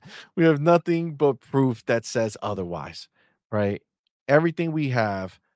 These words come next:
says otherwise. We don't have anything that says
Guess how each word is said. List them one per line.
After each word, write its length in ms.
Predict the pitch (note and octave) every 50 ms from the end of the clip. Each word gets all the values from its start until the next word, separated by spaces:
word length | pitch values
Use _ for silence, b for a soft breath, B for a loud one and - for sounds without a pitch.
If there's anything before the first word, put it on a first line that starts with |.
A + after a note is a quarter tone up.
| _ _ _ _
says 460 | - - - - C3+ A#2+ A#2 A2+ G#2 - - _ _ -
otherwise. 680 | D#3+ F3 E3 D3 A#2 G2 E2+ D#2 - - - - - - _ _ _ _ _ _ _
We 200 | - A2+ B2+ D3
don't 240 | C#3 D#3 F3+ F#3+ F#3
have 140 | F#3 F3+ F3 - _ -
anything 640 | A3 C4+ D4 C#4+ B3 F3+ - - F#2+ F2+ F2 F2+ F#2+ _ _ _ _ _ _ _ _ -
that 160 | D3+ E3 -
says 600 | - - F3+ D#3+ D3+ C3 B2 A#2 A2 A2 -